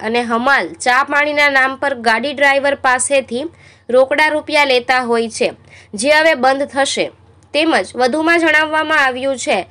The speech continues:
કે જેનો માલ હોય તેની ભરવાની અને ખાલી કરવાની જવાબદારી છે અને વેબ્રિજના પૈસા વેપારીએ આપવાના રહેશે, માટે તેઓ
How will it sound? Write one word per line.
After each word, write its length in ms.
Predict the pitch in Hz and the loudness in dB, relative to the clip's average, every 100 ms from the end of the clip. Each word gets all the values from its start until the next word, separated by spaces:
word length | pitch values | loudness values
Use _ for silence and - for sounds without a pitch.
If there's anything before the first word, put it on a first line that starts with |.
| - _ | -16 _
કે 140 | 277 233 | 0 2
જેનો 340 | 262 277 285 269 | 0 2 0 0
માલ 280 | 262 277 285 | 0 0 0
હોય 500 | 294 214 - - - - | 0 0 -4 -18 -20 -2
તેની 320 | 269 294 311 277 | 0 0 -2 0
ભરવાની 500 | 262 285 294 320 330 | 2 2 2 0 -4
અને 200 | 262 254 | -2 -2
ખાલી 340 | 277 262 277 | -2 -2 0
કરવાની 480 | 285 285 294 196 202 262 | -2 -2 -2 -2 -4 0
જવાબદારી 680 | 233 220 208 226 226 220 | 2 2 0 0 -2 -4
છે 180 | - 196 - _ - - | -6 -6 -8 _ -20 -8
અને 180 | 247 262 | -2 2
વેબ્રિજના 720 | 247 277 262 311 294 320 302 277 | 4 4 2 -4 -2 -2 0 0
પૈસા 400 | 269 311 285 262 | 0 0 2 2
વેપારીએ 580 | 262 285 294 294 302 | 2 0 0 -2 -2
આપવાના 600 | - 226 220 226 233 233 233 | 0 -2 0 0 2 2 0
રહેશે, 380 | 262 262 190 - _ _ 226 | -2 -2 -6 -6 _ _ -4
માટે 260 | 233 262 | -2 -2
તેઓ 260 | 247 262 | 0 2